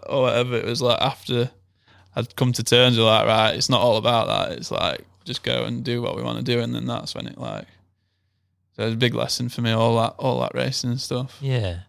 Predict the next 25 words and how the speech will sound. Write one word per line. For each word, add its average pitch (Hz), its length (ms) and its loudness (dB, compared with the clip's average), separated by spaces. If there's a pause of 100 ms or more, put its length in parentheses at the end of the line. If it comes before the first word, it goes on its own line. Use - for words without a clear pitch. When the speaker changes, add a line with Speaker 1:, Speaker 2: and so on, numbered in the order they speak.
(100)
Speaker 2:
Yeah, 190 240 4
so 131 160 2
you 135 120 6
moved, 156 440 2
you 131 140 0
moved 135 260 4
from 110 180 0
downhill 101 760 4
predominantly, 107 500 4
I 78 80 -2
guess, 92 340 -4
onto 95 400 -2 (400)
more 95 260 -2
of 90 80 -4
an 92 80 -2
enduro 85 520 -4
focus. - 640 -10
Speaker 1:
Yeah. 135 420 6
Speaker 2:
Was 113 100 4
there 123 160 8
a 120 40 4
reason 143 480 0
for - 160 -6
that? 95 260 -2
Like, 87 280 -10